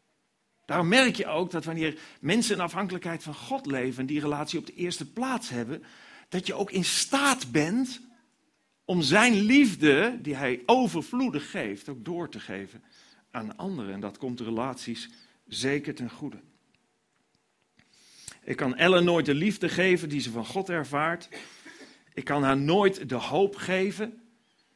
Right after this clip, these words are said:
die God haar geeft. Ik kan haar nooit de rust geven die God haar geeft. En toch ben ik niet jaloers op God. Zou je kunnen denken van ja,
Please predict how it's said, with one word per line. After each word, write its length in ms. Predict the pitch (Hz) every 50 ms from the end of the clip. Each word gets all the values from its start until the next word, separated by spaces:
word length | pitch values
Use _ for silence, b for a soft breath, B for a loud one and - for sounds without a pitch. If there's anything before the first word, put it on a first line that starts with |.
| _ _ _ _ _ _ _ _ _
die 140 | - 127 113
God 220 | - - 147 165
haar 180 | 165 160 160 147
geeft. 560 | - - 147 139 147 147 143 - - - _ _ _ _ _ _ _ _ _ _ _ _ _ _ _ _
Ik 160 | _ 156 160 -
kan 200 | 196 180 165 147
haar 180 | 151 143 139
nooit 540 | 139 143 151 170 214 240 226 233 - - 127
de 100 | 135 127
rust 360 | 110 120 143 180 - - -
geven 500 | - - 180 175 170 175 160 160 - - _ _ _ _ _ _ _ _ _ _ _ _ _ _ _
die 160 | - 120 123
God 220 | - 147 151 -
haar 160 | 127 123 117
geeft. 440 | - - 117 117 113 107 - - - _ _ _ _ _ _ _ _ _ _ _
En 120 | - 160 147
toch 240 | - 240 226 190 156
ben 140 | 160 143
ik 100 | 143 127
niet 180 | 131 196 208 -
jaloers 380 | 135 123 160 233 269 254 - -
op 140 | 104 -
God. 260 | - - - - - _ _ _ _ _ _ _ _ _ _ _ _ _ _ _ _ _ _ _
Zou 200 | - - 107 104
je 60 | 101
kunnen 280 | 98 131 127 123 123 123
denken 380 | 156 175 185 170 - 110 98
van 120 | - - 107
ja, 320 | 120 143 143 98 85 b